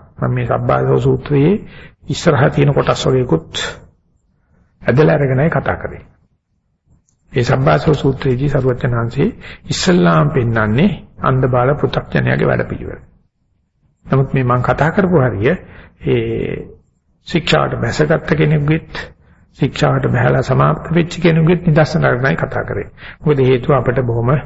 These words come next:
සුළු දවසකින් දෙකකින් ඔය දේශනා තුන හතරකින් මේක ඉවර කරන්න තියෙන නිසා. නමුත් මං වාසියට තියා ගන්නවා මෙතන ඉන්න බොහෝ දෙනෙක් භාවනා කරලා පුරුදු අය නිසා මං හිතනවා මං ඉක්මනට ඕනට වැඩි ඉක්මනට මේක සංකීර්ණ කරා නෙවෙයි.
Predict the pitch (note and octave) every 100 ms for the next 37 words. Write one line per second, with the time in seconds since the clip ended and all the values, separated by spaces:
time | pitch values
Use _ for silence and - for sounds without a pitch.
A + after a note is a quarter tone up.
0 | - - - D3 C3 C3 - B2+ B2+ -
1 | C#3+ C#3+ C3 B2 D3 D#3 - _ - C3
2 | B2 C3 B2+ C3 B2+ C3+ B2 C3 C3 C3+
3 | B2+ B2+ A2+ B2+ B2+ B2 A#2+ B2 A2 B2
4 | D3 E3 G2+ - - - - D#3 C#3+ -
5 | C#3 B2 A#2 A#2+ C3+ E3 F3+ E3+ F#3 A2+
6 | G2+ G2+ F#2+ A#2+ F3 - _ _ _ C#3
7 | B2 C3 B2+ B2+ A#2+ C3+ D3+ F3+ C#3+ A#2+
8 | C#3 A#2+ B2 B2+ A#2+ - B2 A#2+ B2 C3
9 | D#3 C#3+ A#2+ - A#2 - - - - -
10 | D3+ B2+ C3+ C#3+ D#3 D#3 D3+ C3+ B2+ C#3+
11 | C3+ C3+ C3 B2+ B2+ C3 C3+ - C#3 C3
12 | B2+ B2 B2 A#2 - A2+ - G#2 A2+ C#3+
13 | A3